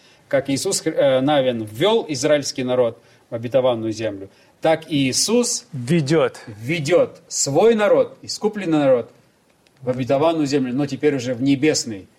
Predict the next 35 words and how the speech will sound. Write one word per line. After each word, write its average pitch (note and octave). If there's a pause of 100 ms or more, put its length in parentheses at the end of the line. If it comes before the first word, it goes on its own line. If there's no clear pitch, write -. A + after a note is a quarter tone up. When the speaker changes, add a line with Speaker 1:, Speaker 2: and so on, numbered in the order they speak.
(180)
Speaker 2:
Мгм. -
Speaker 1:
Иерусалим, F3+ (120)
а A#2+
затем C3+
он B2+
опустится B2
на A#2+
землю, D#3 (340)
и A#2+
здесь, B2
э, A#2
будет A#2+
вот A#2
это A2
царствие A2
обетованной G#2+
земли. G2+ (420)
И C#3
вот, D#3+
э, D3+
в C3
данном G#3
случае E3
Иисус -
Навин D3+
является D3
вот B2
этим C#3+
вот A#2+ (260)
прообразом, D3
указывающим B2 (340)
на, C3+ (840)
э, -
Иисуса A2+
Христа. -